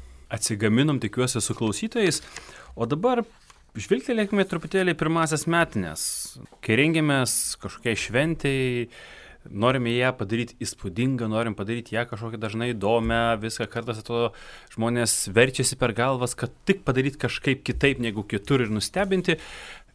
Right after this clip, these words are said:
Kaip yra rengiantis šiom pirmosioms metinėms? Ar susėdote kartu su kunigais ir galvojat, na,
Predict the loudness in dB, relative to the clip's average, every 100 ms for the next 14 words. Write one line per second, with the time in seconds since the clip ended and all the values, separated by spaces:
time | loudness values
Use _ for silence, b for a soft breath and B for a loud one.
0 | _ -16 -2 2 2 2 2 4 4 2
1 | 2 0 -2 -2 -2 0 0 0 0 2
2 | 0 0 -2 -2 -2 -2 -2 -2 -6 -8
3 | -12 -2 2 4 4 4 4 4 2 B
4 | B B B B -12 -8 -2 4 4 4
5 | 2 2 0 2 2 2 0 0 2 0
6 | -2 -4 -4 -2 0 -2 -2 0 0 -2
7 | 0 2 2 0